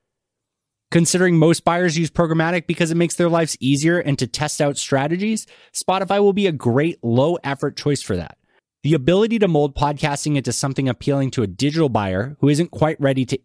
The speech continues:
intimately learn the benefits of podcast advertising is something we sorely need right now. Spotify is going to give us that. And when that buyer finds success and turns fully to focus on podcasting,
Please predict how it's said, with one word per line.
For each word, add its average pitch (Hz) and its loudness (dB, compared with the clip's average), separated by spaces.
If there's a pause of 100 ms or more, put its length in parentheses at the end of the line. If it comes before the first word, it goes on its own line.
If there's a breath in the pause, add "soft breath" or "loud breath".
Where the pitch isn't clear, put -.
intimately 170 0
learn 123 2
the 110 2
benefits 120 -2
of 104 -2
podcast 123 -4
advertising 147 -2 (280 loud breath)
is 170 2
something 185 0
we 214 2
sorely 139 2
need 117 2
right 85 0
now. - -16 (380)
Spotify 139 0
is 113 -2
going 113 0
to 110 -2
give 92 -2
us - -8
that. - -20 (760)
And 151 4
when 214 4
that 254 0
buyer 135 2
finds 135 -2
success 131 -4
and 117 -2
turns 131 -2
fully 131 2
to 123 -2
focus 127 0
on 110 -2
podcasting, 139 -2